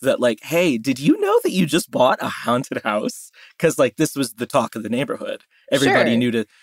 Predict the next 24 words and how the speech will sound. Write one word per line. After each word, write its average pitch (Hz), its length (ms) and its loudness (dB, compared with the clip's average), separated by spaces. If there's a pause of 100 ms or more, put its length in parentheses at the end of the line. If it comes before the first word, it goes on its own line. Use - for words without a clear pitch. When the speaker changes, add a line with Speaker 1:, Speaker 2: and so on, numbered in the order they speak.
(240)
Speaker 1:
it 175 100 6
had 190 100 6
been, 185 160 2 (140)
it 170 140 2
had 156 60 2
been 156 140 0
vacant 156 380 0
for 156 100 -2
seven 120 360 0
years. 113 320 0
Everybody 113 400 -2
knew 107 160 0
to, - 100 -4
I, 143 200 2
I 151 80 4
imagine 131 400 0
everybody 113 360 0
knew 104 160 0
to 104 80 -6
stay 104 220 -10
away 104 200 -6
from 208 180 -6
it. - 160 -4 (480)
And 107 340 -2